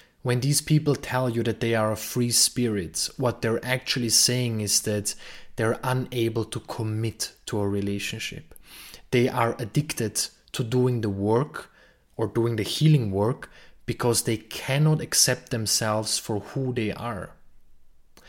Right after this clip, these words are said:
These people are unable to be in a relationship. These are,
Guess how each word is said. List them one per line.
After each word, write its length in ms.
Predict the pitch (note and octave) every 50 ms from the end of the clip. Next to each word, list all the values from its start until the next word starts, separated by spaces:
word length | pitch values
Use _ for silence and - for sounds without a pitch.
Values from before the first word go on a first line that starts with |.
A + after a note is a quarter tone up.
| - - - - -
These 220 | D3 D3 D#3 C#3+
people 340 | - - E3+ E3 E3 D#3+ D#3
are 160 | C3 A#2 - -
unable 500 | A2+ B2+ C#3 C#3 C3+ B2+ C3 B2+ C3 A#2+
to 120 | - - A2+
be 200 | G2+ - A#2 A#2+
in 80 | A#2
a 80 | A2+ G#2+
relationship. 840 | G#2 G#2+ G2+ G2+ G#2 G#2+ G#2+ - - A#2+ - - - D2+ - - - - -
These 280 | - B2 B2 B2+ - -
are, 260 | B2+ B2 A#2+ A2+ G#2+